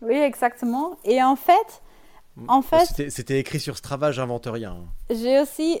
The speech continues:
Speaker 1: j'ai aussi, euh, pensé beaucoup à ça parce que, en fait, au début, je, ok,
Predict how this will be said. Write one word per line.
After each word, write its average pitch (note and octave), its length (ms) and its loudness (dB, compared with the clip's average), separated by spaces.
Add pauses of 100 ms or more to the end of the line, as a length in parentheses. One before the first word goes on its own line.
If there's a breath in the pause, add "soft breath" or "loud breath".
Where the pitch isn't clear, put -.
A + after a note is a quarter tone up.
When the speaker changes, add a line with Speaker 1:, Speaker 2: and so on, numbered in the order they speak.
Speaker 1:
j'ai B3+ 240 2
aussi, D#4 340 0
euh, B3 220 2 (480)
pensé B3 400 -2
beaucoup B3 380 -6
à G#3+ 200 2
ça B3 340 0
parce G3+ 200 -4
que, G#3 160 -6 (240 soft breath)
en A3 100 -6
fait, E4+ 320 2
au A3+ 100 0
début, A3+ 340 -2
je, A#3 140 -4 (360)
ok, G3+ 140 -10